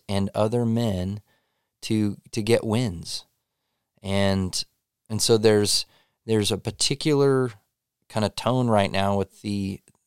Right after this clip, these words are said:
the events that you've planned and thought through, because men leading at home is a must. It's a non-negotiable. That men clearly,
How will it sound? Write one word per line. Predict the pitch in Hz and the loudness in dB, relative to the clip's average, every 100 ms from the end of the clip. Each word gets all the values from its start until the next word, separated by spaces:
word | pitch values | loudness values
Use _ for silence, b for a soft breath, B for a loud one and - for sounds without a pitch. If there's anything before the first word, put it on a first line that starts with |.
| - | -8
the | 101 | -6
events | 90 107 107 | 0 0 0
that | - 98 | -4 -6
you've | 90 - | -10 -10
planned | 135 139 95 95 101 - _ | -6 -4 -4 -6 -8 -14 _
and | 98 | -12
thought | 92 127 - | -6 -8 -8
through, | 101 95 | -8 -8
because | 95 - 104 98 - b b b b b b _ _ _ - | -8 -4 -2 -2 -4 b b b b b b _ _ _ -8
men | 104 110 120 143 143 113 | -2 0 2 0 0 -2
leading | 113 123 131 131 - _ _ - | -2 -2 -2 -4 -8 _ _ -10
at | 95 | -10
home | - 110 113 156 185 - _ _ _ _ _ _ _ _ _ _ _ _ - | -6 -4 -2 -2 -6 -10 _ _ _ _ _ _ _ _ _ _ _ _ -8
is | 101 | -2
a | 95 | 0
must. | 95 87 - - - _ _ - | 0 -2 -4 -6 -8 _ _ -12
It's | 107 | -4
a | 120 | 0
non-negotiable. | 113 113 110 101 90 90 87 - - - _ _ _ _ _ - | 4 4 2 0 -2 -4 -6 -10 -18 -20 _ _ _ _ _ -8
That | 113 - | -8 -6
men | 101 107 113 127 143 | -2 2 4 2 0
clearly, | - - 123 117 104 95 101 | -4 -2 0 2 2 0 -4